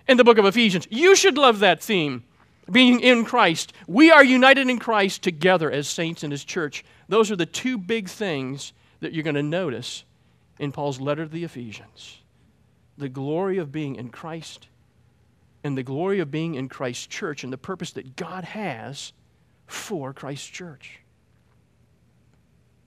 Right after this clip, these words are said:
So let's dig in a little deeper with the survey. We're just gonna walk through the book,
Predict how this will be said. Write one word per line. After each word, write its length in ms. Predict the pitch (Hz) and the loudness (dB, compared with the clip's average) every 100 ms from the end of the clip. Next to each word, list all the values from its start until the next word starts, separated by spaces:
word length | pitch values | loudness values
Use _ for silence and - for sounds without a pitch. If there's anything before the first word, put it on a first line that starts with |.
| _ | _
So 160 | - 185 | -10 -4
let's 300 | 180 - - _ - | -4 -4 -10 _ -8
dig 200 | 180 220 | -4 0
in 120 | 220 | 0
a 40 | 202 | 0
little 200 | 190 165 | -2 -2
deeper 340 | 147 180 160 | -4 -6 -4
with 160 | 143 135 | -8 -8
the 80 | 143 | -8
survey. 640 | - 147 127 110 107 - _ _ _ _ _ _ | -8 -8 -10 -12 -18 -20 _ _ _ _ _ _
We're 80 | 202 | -12
just 160 | 226 - | -10 -4
gonna 160 | 247 | -2
walk 380 | 160 147 175 196 | -2 2 2 0
through 480 | - 180 165 156 151 | -6 -4 -2 -2 -4
the 100 | 156 | -8
book, 360 | 127 131 131 | -8 -8 -8